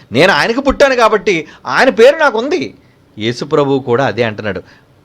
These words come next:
"మా అరణ్యంలో మార్గం సిద్ధపరచండి, యెహోవాకు మార్గం సిద్ధపరచండి" అంటే అక్కడ వచ్చింది యెహోవా కాదు నాన్న,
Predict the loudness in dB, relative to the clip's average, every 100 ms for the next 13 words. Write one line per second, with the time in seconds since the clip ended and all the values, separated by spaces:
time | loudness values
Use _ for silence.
0 | _ _ -10 -2 0 2 0 2 4 4
1 | 4 4 2 -2 -4 -2 0 0 0 -2
2 | 0 2 4 6 6 4 0 0 -2 -4
3 | -2 0 0 0 0 0 0 -2 -2 0
4 | 0 2 0 2 2 2 0 -2 -4